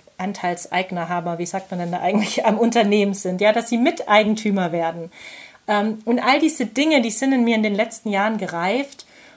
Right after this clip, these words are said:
und ich hab gemerkt, dass in mir diese Themen aus der Businesswelt und die Themen aus der,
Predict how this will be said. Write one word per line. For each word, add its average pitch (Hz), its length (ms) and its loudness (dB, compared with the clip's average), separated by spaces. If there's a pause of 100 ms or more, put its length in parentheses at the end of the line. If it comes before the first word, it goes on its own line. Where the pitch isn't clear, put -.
(140)
und 226 280 0
ich 220 140 -10
hab 240 180 -4
gemerkt, 214 720 0
dass 220 260 2
in 220 420 0
mir 269 300 2
diese 208 520 -2
Themen 254 580 0
aus 196 300 -2
der 180 140 -2
Businesswelt 202 960 0
und 226 200 -6
die 220 120 -8
Themen 254 480 -2
aus 196 340 0
der, 180 360 0